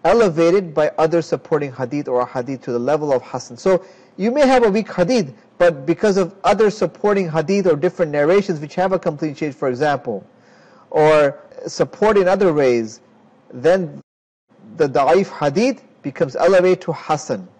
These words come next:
Yani hasan li ghayrihi. Hasan from another outside source, outside this hadith itself. So it can have supporting, uh, material to elevate it. And this is basically a work of the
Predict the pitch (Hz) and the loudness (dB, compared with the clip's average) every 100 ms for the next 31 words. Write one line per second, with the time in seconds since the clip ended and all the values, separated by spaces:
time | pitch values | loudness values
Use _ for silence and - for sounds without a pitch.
0 | - 127 143 131 175 190 240 185 147 127 | -10 -8 -8 -4 -2 0 0 0 -2 -2
1 | 147 139 123 107 - - _ 175 190 226 | -2 -2 -4 -8 -14 -20 _ -4 -2 0
2 | 269 294 - _ _ _ _ - 165 165 | 0 -2 -20 _ _ _ _ 0 0 2
3 | 160 170 175 170 151 143 156 135 120 - | 2 2 4 2 0 -2 0 -2 -2 -14
4 | - 151 123 - - 123 - 151 147 143 | -2 0 0 -4 -6 -4 -2 -2 0 -4
5 | 160 - - 135 127 123 113 - 139 98 | -8 -12 -8 -6 -4 -6 -10 -4 -4 -4
6 | - _ _ _ _ _ _ _ - 147 | -8 _ _ _ _ _ _ _ -8 -6
7 | 165 165 165 151 - 131 170 160 151 147 | -4 -2 -2 -4 -8 -6 0 0 0 -8
8 | _ _ _ _ _ _ - - 120 127 | _ _ _ _ _ _ -20 -18 -8 -8
9 | - 233 226 220 214 214 - - 156 165 | 0 4 4 4 0 -4 -12 -10 -4 2
10 | 190 160 123 107 110 - 170 170 202 233 | 4 2 0 -4 -6 -6 -6 -8 -14 -10
11 | 269 214 226 240 214 196 165 165 - 147 | -8 -2 -2 -2 -2 0 2 2 0 -4
12 | 139 156 | -4 -8